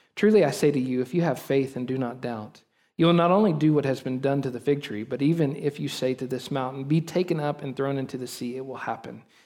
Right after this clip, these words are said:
And whatever you ask in prayer, you will receive if you have faith." Do you hear what Jesus is saying here? Your prayers will still be heard if there's no temple.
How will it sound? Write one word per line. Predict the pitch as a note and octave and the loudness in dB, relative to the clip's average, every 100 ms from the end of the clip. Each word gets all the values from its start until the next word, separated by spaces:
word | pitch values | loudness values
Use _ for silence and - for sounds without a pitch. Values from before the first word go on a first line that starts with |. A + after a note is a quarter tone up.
| _ | _
And | D3+ | 0
whatever | C#3+ C#3+ F3 F3+ G3 | 2 2 2 4 4
you | F3 F3+ | 4 2
ask | D#3+ D3 - | 2 -2 -2
in | C#3+ C3 | -4 -4
prayer, | C3 A#2 A#2 - _ - | -2 -2 -4 -10 _ 0
you | D3 | 2
will | C#3 | 2
receive | B2 A#2 - C#3+ C#3 C#3 - | 0 -6 -2 0 0 -4 -4
if | C#3 - | -6 -4
you | B2+ A#2+ | -8 -6
have | B2 A2+ A2 _ | -6 -6 -6 _
faith." | _ C3 G#2+ - _ _ _ - | _ -4 -4 -6 _ _ _ -16
Do | A2+ | -14
you | |
hear | A2 - D3+ | -12 -2 0
what | D3+ C#3+ | 0 -2
Jesus | C#3 B2+ C3 | -6 -8 -12
is | B2 | -8
saying | B2 B2 | -6 -6
here? | B2 B2+ B2+ _ _ _ _ _ | -6 -8 -10 _ _ _ _ _
Your | - D3 D3+ D3+ | -2 2 4 2
prayers | - C3+ B2 A#2+ - | 0 -2 -2 -6 -10
will | |
still | - - C3+ B2 | -10 -6 -6 -8
be | B2+ A#2 | -10 -16
heard | - A#2+ A2 G#2+ - _ _ | -10 -8 -8 -12 -16 _ _
if | - | -16
there's | A2+ B2 | -14 -10
no | A#2+ A2 A2+ _ _ - | -10 -12 -16 _ _ -14
temple. | G#2+ - | -14 -14